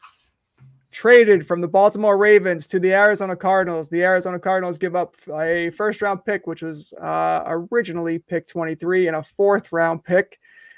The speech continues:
Uh, the, the Ravens made another trade pushing back to twenty-five. So with that move, they picked center Tyler Linderbaum from Iowa, who is an absolute beast. They solidify that middle. They continue to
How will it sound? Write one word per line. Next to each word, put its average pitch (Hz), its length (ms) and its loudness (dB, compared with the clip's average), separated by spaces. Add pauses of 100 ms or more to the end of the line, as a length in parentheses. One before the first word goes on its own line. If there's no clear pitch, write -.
(140)
Uh, 170 340 4
the, 160 240 -4 (300)
the 175 600 -2
Ravens 190 640 0
made 180 160 -2
another 190 340 2
trade 175 320 -4
pushing 175 260 -8
back 165 200 -4
to 160 60 -12
twenty-five. 190 840 -2 (320)
So - 160 -6
with 180 180 0
that 170 180 2
move, 175 260 2
they 160 120 -4
picked - 440 -10
center 175 440 -2
Tyler 190 500 -2
Linderbaum 175 640 -6
from 160 160 -10
Iowa, 165 560 -2 (680)
who 185 100 0
is 185 100 -2
an 202 80 0
absolute 185 400 -2 (140)
beast. 165 440 -4 (380)
They 160 80 -2
solidify 180 580 2
that 160 180 -2
middle. 185 420 0 (420)
They 160 120 -4
continue 202 920 0 (280)
to 170 760 2